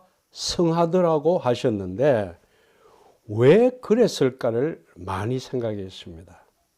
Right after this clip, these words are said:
여러분들도 아마 성경을 보시면서, 아, 그런 생각을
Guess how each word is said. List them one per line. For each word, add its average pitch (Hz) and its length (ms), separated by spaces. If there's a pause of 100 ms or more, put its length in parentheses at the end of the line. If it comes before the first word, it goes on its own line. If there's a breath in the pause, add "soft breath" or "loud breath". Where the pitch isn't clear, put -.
(520)
여러분들도 190 600
아마 120 420 (540)
성경을 135 560
보시면서, 123 960 (300 soft breath)
아, 107 200
그런 113 260
생각을 131 1080